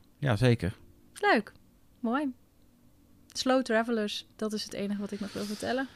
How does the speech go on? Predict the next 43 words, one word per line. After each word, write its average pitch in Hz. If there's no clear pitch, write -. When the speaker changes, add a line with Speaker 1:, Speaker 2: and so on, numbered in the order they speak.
Speaker 2:
Slow 143
Speaker 1:
Ja. 120
Speaker 2:
travelers. 208
We 214
zijn, 214
het 196
helpt 214
mij 220
om, 208
om 202
echt -
een 190
slow 196
traveler 185
te -
zijn. 190
En 190
dat 190
betekent 196
dat 196
wij 185
weken, 208
maanden 196
in, 185
in 185
een 180
plek 180
zijn, -
in 190
een 185
land. 185
Dus 196
wij 185
zijn 190
niet, 190
zeg -
maar, 190
de, 190
ja, 190
de 190
standaard 190
backpackers 185
die, 185